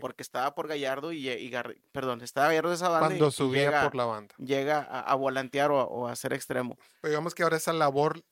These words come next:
Speaker 2: la hace un poquito Joao.
Speaker 1: Eh, pues sí, es,
Speaker 2: No,
Speaker 1: es que sí,
Speaker 2: más
Speaker 1: es,
Speaker 2: o
Speaker 1: es,
Speaker 2: menos.
Speaker 1: es, es extremo
Speaker 2: Ese güey
Speaker 1: natural.
Speaker 2: ya es natural,
Speaker 1: Es
Speaker 2: ya
Speaker 1: natural,
Speaker 2: va por su lado.
Speaker 1: exactamente. Entonces, el deber ser, eh, pues es que tienes que sacar uno de los dos delanteros sí o sí,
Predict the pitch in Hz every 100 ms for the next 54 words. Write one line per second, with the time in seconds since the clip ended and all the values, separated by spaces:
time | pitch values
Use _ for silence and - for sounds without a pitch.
0 | _ 135 127 135 160 143 143 - 139 151
1 | 139 143 156 127 - _ _ _ _ _
2 | - 123 120 - 165 143 147 120 - 139
3 | 160 156 196 180 196 185 170 165 165 185
4 | - 151 180 180 - 156 170 156 - 147
5 | 123 139 143 156 - 143 139 170 165 -
6 | 143 131 131 131 139 143 143 147 113 -
7 | _ _ _ _ 170 170 196 190 - -
8 | 147 143 139 147 175 170 196 202 190 -
9 | _ _ _ _ _ _ _ _ - 135
10 | 135 139 - 139 143 - 165 165 160 165
11 | 160 - 160 170 151 139 151 156 143 135
12 | 147 147 147 139 127 185 240